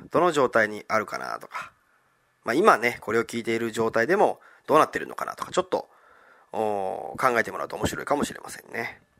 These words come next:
そして次に、じゃあですね、仕事や人間関係とかね、まあ、普段自分がね、生きている時、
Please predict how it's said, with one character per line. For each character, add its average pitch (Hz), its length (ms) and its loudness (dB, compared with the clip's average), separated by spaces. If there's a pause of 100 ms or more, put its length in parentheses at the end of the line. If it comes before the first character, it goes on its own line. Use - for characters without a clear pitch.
(2000)
そ - 160 0
し - 80 -2
て - 400 4
次 113 300 -8
に、 117 320 -10 (640)
じ 160 120 2
ゃ 190 60 6
あ 143 40 4
で - 80 -4
す - 140 -8
ね、 - 220 -16 (460)
仕 135 260 -2
事 185 280 4
や 185 100 10
人 170 280 2
間 165 180 2
関 156 300 4
係 64 220 -6
と - 120 -12
か - 120 -8
ね、 117 260 -2
ま 113 80 -8
あ、 - 60 2
普 - 60 0
段 - 160 0
自 147 140 -10
分 92 180 -12
が - 120 -6
ね、 139 200 0
生 113 80 -6
き - 80 -10
て - 100 -6
い - 60 -6
る - 60 -12
時、 - 320 -10